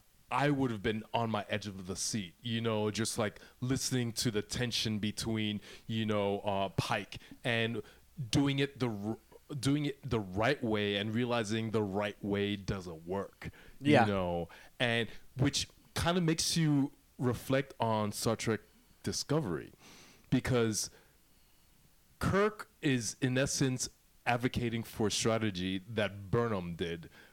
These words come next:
Speaker 1: with the Klingons,
Speaker 2: Which I,
Speaker 1: where
Speaker 2: by the way, I have not seen all the way through. I, I
Speaker 1: No, that
Speaker 2: kind
Speaker 1: was
Speaker 2: of
Speaker 1: in the first episode
Speaker 2: I know,
Speaker 1: of
Speaker 2: it's
Speaker 1: Disco-
Speaker 2: just, it's, I don't have, I do, but I was like,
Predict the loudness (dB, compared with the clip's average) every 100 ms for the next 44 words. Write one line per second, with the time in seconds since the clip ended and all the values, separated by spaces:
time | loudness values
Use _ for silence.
0 | _ -2 0 -2 -4 -2 0 -2 -6 -14
1 | -16 -18 -16 -10 0 6 6 10 12 12
2 | 12 12 12 12 12 12 12 10 10 10
3 | 10 8 6 2 6 8 8 4 2 6
4 | 8 8 8 6 4 0 2 0 -4 -2
5 | 10 12 12 10 8 10 12 12 12 12
6 | 6 0 0 0 0 -2 -8 -10 -14 6
7 | 12 12 12 12 8 4 4 4 4 4
8 | 4 4 6 8 10 10 10 8 4 4
9 | 0 0 10 10 12 12 12 12 12 12
10 | 12 10 6 2 2